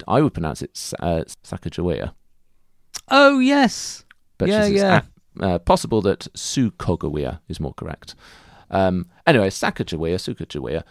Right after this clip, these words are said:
Speaker 1: was the Native American woman who acted as a guide and interpreter for the Lewis and Clark expedition as they travelled
Speaker 2: Mm.
Speaker 1: to the Pacific and back in the early nineteenth century, so later than Pocahontas. There was a brief moment of confusion between her and Pocahontas in the episode.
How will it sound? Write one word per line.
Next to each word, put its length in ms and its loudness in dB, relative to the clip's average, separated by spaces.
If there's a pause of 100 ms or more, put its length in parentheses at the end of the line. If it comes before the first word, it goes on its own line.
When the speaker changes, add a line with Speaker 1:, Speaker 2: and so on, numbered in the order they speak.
(100)
Speaker 1:
was 100 -6
the 60 -2
Native 300 2
American 400 -2
woman 200 -4
who 120 -2
acted 320 -6
as 160 -8
a 40 -12
guide 360 -2
and 140 -4
interpreter 600 -4
for 120 -18
the 100 -6
Lewis 280 -2
and 100 -10
Clark 340 0
expedition 600 -10 (260)
as 120 -10
they 80 -2
travelled 360 2
Speaker 2:
Mm. 40 -2
Speaker 1:
to 80 -6
the 60 -18
Pacific 380 -4
and 80 -6
back 240 -6
in 100 -8
the 100 -4
early 240 -4
nineteenth 500 -8
century, 480 -10 (100)
so 180 -4
later 360 -4
than 180 -12
Pocahontas. 720 -14 (720)
There 100 4
was 160 6
a 40 -2
brief 200 2
moment 240 2
of 100 -6
confusion 400 -6
between 300 -2
her 140 -4
and 80 -6
Pocahontas 520 -10
in 60 -8
the 60 -8
episode. 360 -14